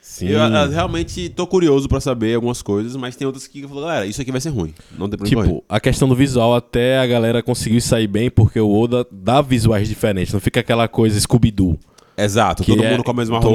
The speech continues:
Speaker 2: roupa.
Speaker 1: com a mesma roupa o tempo todo. Você tem as roupas icônicas, mas é muito mais a questão, às vezes, de cores.
Speaker 2: Isso.
Speaker 1: As cores, por exemplo, Zoro, verde.
Speaker 2: Isso.
Speaker 1: Zoro, sei lá o quê. E você,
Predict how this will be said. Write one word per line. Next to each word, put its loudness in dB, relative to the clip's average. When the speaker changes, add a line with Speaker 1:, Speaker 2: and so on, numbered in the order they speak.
Speaker 2:
roupa. 6
Speaker 1:
com 4
a 0
mesma 2
roupa 4
o -6
tempo 0
todo. 0
Você 6
tem 2
as 4
roupas 6
icônicas, 4
mas 4
é 6
muito 2
mais 2
a -2
questão, 0
às 0
vezes, 0
de 0
cores. 6
Speaker 2:
Isso. -2
Speaker 1:
As 2
cores, 2
por 4
exemplo, -2
Zoro, 0
verde. -4
Speaker 2:
Isso. -8
Speaker 1:
Zoro, 0
sei -2
lá 0
o -2
quê. -2
E -8
você, 2